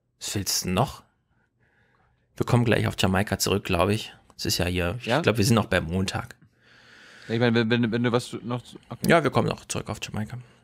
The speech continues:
Speaker 1: Wir machen's chronologisch heute ein bisschen. Irgendwas mit Treibhausgasen, Kurzmeldung, wir überlegen mal kurz, warte mal, sechsundzwanzig Sekunden. Ist es nicht ein bisschen kurz?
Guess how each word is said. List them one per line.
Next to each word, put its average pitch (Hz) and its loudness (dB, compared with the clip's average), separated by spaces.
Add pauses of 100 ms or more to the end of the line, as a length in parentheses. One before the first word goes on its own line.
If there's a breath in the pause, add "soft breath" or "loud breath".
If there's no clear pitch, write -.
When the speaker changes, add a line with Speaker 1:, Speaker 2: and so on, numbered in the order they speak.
(380 soft breath)
Speaker 1:
Wir 113 2
machen's 151 0
chronologisch 104 -2
heute - -10
ein 107 -10
bisschen. - -12 (1500 soft breath)
Irgendwas 151 4
mit 123 0
Treibhausgasen, 117 4
Kurzmeldung, 117 2
wir 90 2
überlegen 104 4
mal 104 4
kurz, - -2
warte 95 -2
mal, 95 0
sechsundzwanzig 101 -2
Sekunden. 127 -2 (160)
Ist 185 2
es 208 2
nicht 202 4
ein 156 0
bisschen 226 2
kurz? - 0